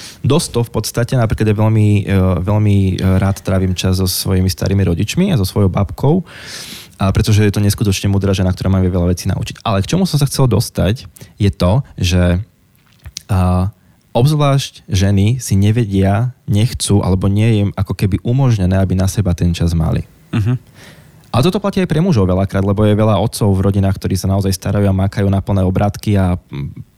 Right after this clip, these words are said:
Speaker 1: však to poznáš <laughs> a ži-, žiješ to. Ale,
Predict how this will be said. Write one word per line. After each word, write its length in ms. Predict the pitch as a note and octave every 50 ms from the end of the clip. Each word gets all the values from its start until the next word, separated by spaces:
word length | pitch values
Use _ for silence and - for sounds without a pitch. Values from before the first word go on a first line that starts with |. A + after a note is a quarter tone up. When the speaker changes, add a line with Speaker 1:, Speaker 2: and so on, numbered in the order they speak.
| _ _ _ -
Speaker 1:
však 260 | - - G#2+ G#2+ -
to 80 | - G#2
poznáš 560 | - A2 G#2+ G2 F#2 F2 F#2 A2 A#2+ - - - - - - C#3+ - B2+
<laughs> 360 | - - - - - - -
a 320 | - - F#2 F#2+ G2 F#2+ G2 - - G2 G#2 G2
ži-, 200 | F#2 F#2+ G2+ G2+
žiješ 400 | - F#2+ F2 F#2 G2 G2+ - -
to. 120 | - A2 A2+ C#3 C#3+ - _ - - _ _ _ _ _ _ - - - -
Ale, 320 | - F#2+ G#2 G2+ G#2+ A2